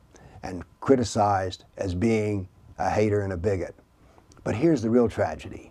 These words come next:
<laughs> The university established an, an emotional hotline. If you were a student in her class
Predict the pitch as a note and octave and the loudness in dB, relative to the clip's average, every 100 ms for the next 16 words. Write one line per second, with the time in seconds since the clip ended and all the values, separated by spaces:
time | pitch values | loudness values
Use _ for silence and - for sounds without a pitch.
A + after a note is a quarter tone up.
0 | - - - D3+ - _ _ _ - - | -20 -18 -2 -2 -2 _ _ _ -20 -20
1 | - - - - - B2 G#3 F3 E3 D#3 | -20 -20 -20 -2 4 8 10 10 8 6
2 | B2+ B2 - C3+ A#2+ G2+ E2 - - - | 4 4 4 4 4 2 -2 -12 -18 -20
3 | - - - A2+ G2+ G2+ A2 B2 D#3 D#3 | -20 -20 -10 -2 0 0 4 8 8 6
4 | C#3 G2+ D3+ E3+ B2 G#2+ C#2+ - - - | 4 4 4 2 2 -2 -2 -10 -18 -20
5 | _ - - - - - - B2 A2 B2+ | _ -20 -20 -20 -18 -18 0 0 2 6
6 | F3 F#3 D#3 A#2 - D#3 C#3 A2+ B2 B2+ | 6 8 6 4 8 10 10 6 2 2
7 | - G2+ D#2+ - - | 2 2 0 -8 -16